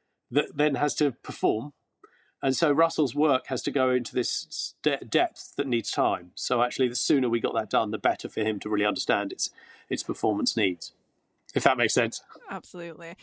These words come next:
Speaker 2: Speaking of the Malefa, when we spoke to Russell, he was talking about how there were so many,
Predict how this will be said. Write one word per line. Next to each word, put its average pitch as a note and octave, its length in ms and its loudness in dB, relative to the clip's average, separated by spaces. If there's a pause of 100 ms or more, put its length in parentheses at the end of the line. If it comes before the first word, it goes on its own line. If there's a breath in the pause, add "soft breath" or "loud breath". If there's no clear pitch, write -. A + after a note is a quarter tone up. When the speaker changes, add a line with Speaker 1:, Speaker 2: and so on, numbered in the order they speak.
(140)
Speaker 2:
Speaking D#4+ 360 -4
of D#4 100 -4
the C4+ 100 -6
Malefa, A3+ 680 -2
when B3 200 0
we C4+ 120 2
spoke C4 380 -2
to B3+ 100 -6
Russell, F3 600 -2 (380 loud breath)
he A#3+ 260 2
was A#3+ 120 2
talking G3+ 640 0
about E3 600 0 (380 soft breath)
how F#3 440 2
there G3 160 0
were G3 140 -4
so G3 280 -2
many, F3+ 640 -6